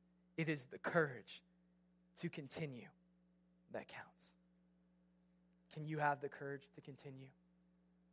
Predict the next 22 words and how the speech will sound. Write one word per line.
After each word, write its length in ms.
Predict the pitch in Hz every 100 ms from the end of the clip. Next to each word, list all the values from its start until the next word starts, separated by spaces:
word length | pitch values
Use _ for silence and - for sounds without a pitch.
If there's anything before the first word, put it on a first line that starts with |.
| _ - -
to 60 |
keep 260 | 139 160 -
going, 340 | 147 135 139 131 - - -
and 80 | 120
to 60 | -
keep 200 | - -
walking? 340 | 131 123 - 135 - - - - - - - - - - - - - -
I 120 | - 151 143
know 220 | 143 143
it's 180 | 151 -
a 40 |
matter 340 | 156 139 139 139
of 120 | 131
time 300 | - 135 135
before 340 | 135 - 147
you 160 | 131 135
get 140 | 127 -
your 120 | 147 131
breakthrough. 500 | 131 123 - - 120 - - - - - - - - - -
I 120 | 156
know 260 | 156 156
if 120 | 147